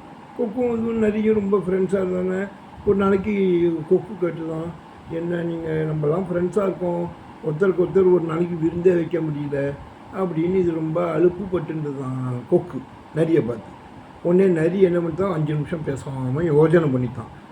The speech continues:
நரி வந்து கொஞ்சம் தந்திரமான விலங்கு இல்லையா? என்ன பண்ணிட்டு யோசனை பண்ணிட்டு, "அஹ், கொக்காரே, கொக்காரே, நாளைக்கு ஞாயிற்றுக்கிழமை எங்க வீட்டுக்கு வாங்க, உங்களுக்கு விருந்து வைக்கிறேன்" அப்படின்னு சொல்லி ஒரு தந்திரமா கூப்பிட்டுதான் நரி.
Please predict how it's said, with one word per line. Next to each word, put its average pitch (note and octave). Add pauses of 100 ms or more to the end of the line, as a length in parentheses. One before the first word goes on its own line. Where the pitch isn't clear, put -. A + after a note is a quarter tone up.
(120)
நரி A#3
வந்து A3+
கொஞ்சம் F#3
தந்திரமான F#3+ (440)
விலங்கு C3 (240)
இல்லையா? G3+ (680)
என்ன A#3+
பண்ணிட்டு G#3+
யோசனை G#3+
பண்ணிட்டு, G#3 (380)
"அஹ், F3+
கொக்காரே, E3
கொக்காரே, E3 (320)
நாளைக்கு G3 (100)
ஞாயிற்றுக்கிழமை F3+
எங்க E3+
வீட்டுக்கு F3+
வாங்க, D#3
உங்களுக்கு E3
விருந்து B3
வைக்கிறேன்" D3
அப்படின்னு D3
சொல்லி F3 (420)
ஒரு F3
தந்திரமா F#3+ (100)
கூப்பிட்டுதான் D#3+
நரி. A2+